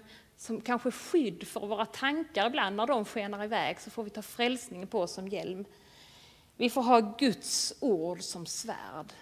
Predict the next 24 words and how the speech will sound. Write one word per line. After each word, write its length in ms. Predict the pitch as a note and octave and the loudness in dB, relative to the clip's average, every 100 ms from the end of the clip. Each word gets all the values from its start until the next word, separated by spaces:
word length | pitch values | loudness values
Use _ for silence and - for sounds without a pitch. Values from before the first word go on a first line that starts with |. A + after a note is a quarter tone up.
| - | -18
Vi 120 | - | -14
får 140 | - A3 | -8 -2
ha 140 | A#3 | -2
förkunnelsen 960 | A#3 A3 - E4+ G#3+ G3+ F#3+ - G3 G3 | -2 -8 0 2 4 2 -2 -2 -2 -2
om 300 | - - G3+ | -8 -8 -4
hans, 640 | G3+ A3 E3+ E3+ - - - - - - - _ _ _ _ _ _ _ _ _ _ _ _ | 2 2 2 -2 -8 -12 -14 -20 -20 -20 -20 _ _ _ _ _ _ _ _ _ _ _ _
om, 180 | - A#3 C4+ | -4 2 6
om 180 | A#3+ | 8
evangeliet, 760 | B3 A3+ A3+ A#3+ G3 F3 F3+ F#3+ | 8 6 4 6 6 6 6 4
om 100 | G3+ | 2
hans 300 | G#3 F#3 - | 2 0 0
död 220 | G#3+ E3 E3+ | 2 2 2
och 40 | |
uppståndelse. 600 | - - C#3+ E3 - E3+ | -2 -4 -6 -6 -6 0
Det 120 | A#3 A3 | 2 2
får 140 | G#3+ | 0
vi 120 | G3+ | -2
ha 140 | F#3 F3+ | -2 -4
som 200 | - E3 | -6 -10
svärd. 540 | - D#3 - - - - - - - - - | -10 -8 -6 -8 -10 -16 -20 -20 -20 -20 -2
Om 140 | B3+ A3+ | 0 0
sanningen, 760 | - A3 B3 A#3 D#3+ D#3 D#3+ | 6 8 8 6 2 -2 -4
om 240 | - F3+ | -6 -4
rättfärdigheten. 840 | E3+ E3 - D#3 C#3 E3+ A2+ - | -2 -4 -6 -12 -12 -14 -16 -18